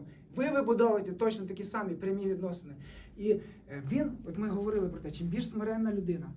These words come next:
тим менше своїх досягнень бачить. І оце останнє, м, е, місце, яке ми читали і на початку, і в кінці, ми бачимо, що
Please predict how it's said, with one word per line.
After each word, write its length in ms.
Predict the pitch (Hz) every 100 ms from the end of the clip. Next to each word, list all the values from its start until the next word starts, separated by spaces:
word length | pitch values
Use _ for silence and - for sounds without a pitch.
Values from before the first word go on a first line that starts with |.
| -
тим 220 | 180 165 - -
менше 340 | 196 214 147 131 -
своїх 380 | - 160 180 180 - -
досягнень 500 | 160 185 180 170 160
бачить. 400 | 156 156 147 - - - - - -
І 120 | 226
оце 340 | 269 180 294 277
останнє, 600 | 208 - 254 262 247 220 -
м, 120 | 190 202 - -
е, 340 | 175 165 156 143 - - - - - - - - -
місце, 300 | 220 - 180
яке 160 | 175
ми 120 | 196
читали 360 | 180 170 185 175
і 40 |
на 100 | 196
початку, 460 | 202 190 196 175 165
і 20 |
в 60 | 151
кінці, 380 | 202 185 - 185
ми 100 | 160
бачимо, 340 | 196 196 151
що 160 | 143